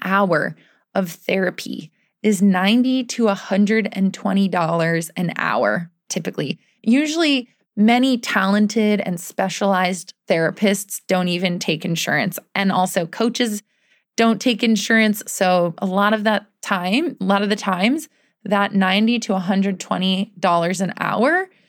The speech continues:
is out of pocket. And while the Recovery Collective is not a replacement for therapy whatsoever, we do provide eating disorder recovery support.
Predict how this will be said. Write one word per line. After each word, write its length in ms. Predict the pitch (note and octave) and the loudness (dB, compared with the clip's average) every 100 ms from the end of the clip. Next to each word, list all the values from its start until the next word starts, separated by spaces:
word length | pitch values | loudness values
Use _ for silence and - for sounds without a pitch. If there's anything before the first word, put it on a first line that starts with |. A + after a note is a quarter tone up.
| _ _ - | _ _ -6
is 200 | C#4 - | -6 -2
out 180 | A3+ B3+ | 0 0
of 160 | A#3+ - | -2 -2
pocket. 480 | G3 F#3+ D3+ - _ _ _ _ | -2 0 -2 -4 _ _ _ _
And 300 | A3 G#3 G3+ | 4 4 4
while 440 | G#3 A3 C4 C#4+ C#4+ | 2 4 4 4 2
the 120 | A3 | 2
Recovery 500 | G#3 G3 A3 G#3 A3+ | 0 0 -2 2 0
Collective 760 | - A3 F#3 F#3+ - G3+ G3 F#3 - | 0 0 0 0 0 2 2 -2 0
is 160 | G3+ | 4
not 400 | G#3 G3 G#3 D4 - | 6 6 4 0 0
a 60 | |
replacement 720 | G3 F3+ - F#3+ F#3 F#3 E3+ | 0 0 0 -2 0 -4 -4
for 200 | - F3+ | -2 -2
therapy 640 | F#3 - E3 E3 - F#3 E3+ _ _ _ _ | 0 -2 0 -2 -2 -6 -6 _ _ _ _
whatsoever, 1200 | F#3+ A3 - A#3+ G#3 - - E4 A#3 D3+ D3 F#3+ - _ _ | 0 0 0 2 2 0 -2 0 0 2 2 0 -8 _ _
we 200 | A3 B3 | 0 2
do 360 | G#3+ G3 B3+ D4+ | 0 0 2 0
provide 840 | - D#4+ A3+ G#3 F3 F3 G3+ G3+ - | 0 0 2 2 2 2 2 0 -2
eating 320 | G3 G3 G#3 | 0 2 4
disorder 640 | G#3 A3 F#3+ F3+ F3+ F3+ | 2 0 -2 0 0 -2
recovery 640 | - F#3+ - F#3 E3+ F#3 F3 | -4 -6 0 -2 -2 -6 -6
support. 800 | E3 - G#3 - G3 G#3+ - - | -8 -6 -6 -2 2 2 0 -10